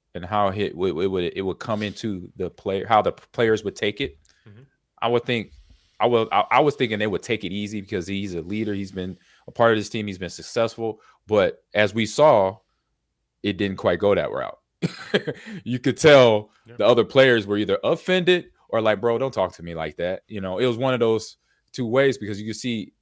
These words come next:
Speaker 1: through the, to that, through that lull they had of that five-game losing streak that Aaron started one direction, said, like, "Let me try this out. Let me
Speaker 2: Mm-hmm.
Speaker 1: point guards out. Let me point guys out in the media. Let me say this to the media or Pat McAfee show, whatever."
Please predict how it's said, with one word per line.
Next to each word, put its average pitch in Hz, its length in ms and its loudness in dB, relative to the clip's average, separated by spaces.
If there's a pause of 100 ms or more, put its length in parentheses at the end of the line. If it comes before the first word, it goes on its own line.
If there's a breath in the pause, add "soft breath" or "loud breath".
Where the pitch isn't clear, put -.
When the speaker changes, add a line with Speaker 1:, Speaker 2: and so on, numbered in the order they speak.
(140)
Speaker 1:
through 120 180 -6
the, 98 220 0 (600)
to 127 100 0
that, 104 340 2
through 117 120 -2
that 104 260 2
lull 135 340 8
they 107 180 4
had 120 280 4
of 92 80 -4
that 98 200 0
five-game 113 420 0
losing 127 220 -4
streak 95 420 -8 (340)
that 90 300 -2 (440)
Aaron 123 260 4
started 123 300 2
one 135 220 -4
direction, 98 460 0
said, 110 220 -4
like, 120 120 -4
"Let 139 100 -6
me 165 80 -6
try 147 240 2
this 139 240 0
out. 82 320 -4 (260)
Let 110 100 -10
me 127 80 -8
Speaker 2:
Mm-hmm. 123 100 -18
Speaker 1:
point 127 200 -6
guards 113 380 0
out. 98 340 -2 (200)
Let 110 80 -14
me 113 80 -6
point 123 260 -4
guys 113 240 0
out 113 220 0
in 104 100 -8
the 110 80 -10
media. 107 400 -4
Let 104 140 -6
me 113 100 -10
say 110 220 -2
this 104 220 -4
to 101 200 -10
the 98 80 -6
media 98 380 -6
or 95 80 -2
Pat 98 260 -6
McAfee 92 400 -8
show, 90 200 -12
whatever." 92 540 -2